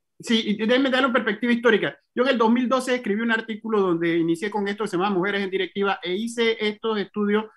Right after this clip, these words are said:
ponerme a contar la data en el registro público co-, y la super de banco, y la data no ha cambiado en los nueve años que llevamos.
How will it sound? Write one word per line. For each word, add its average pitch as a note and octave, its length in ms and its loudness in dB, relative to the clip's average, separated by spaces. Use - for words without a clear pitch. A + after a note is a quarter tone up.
ponerme F3+ 280 4
a F3 60 0
contar F3 400 0
la F3+ 140 0
data F3+ 300 -2
en F3+ 80 -2
el D#3+ 80 -4
registro D#3+ 380 -6
público F#3+ 460 -2
co-, F3+ 120 -6
y F#3 100 -4
la E3+ 100 0
super G3+ 300 -6
de G#3 60 2
banco, A3 340 0
y E3+ 260 4
la E3 160 2
data F3+ 380 0
no F3+ 300 0
ha F3 60 0
cambiado F3 300 0
en F3 60 0
los D#3+ 120 -2
nueve E3+ 260 0
años E3+ 220 0
que D#3 80 -10
llevamos. D3 400 -2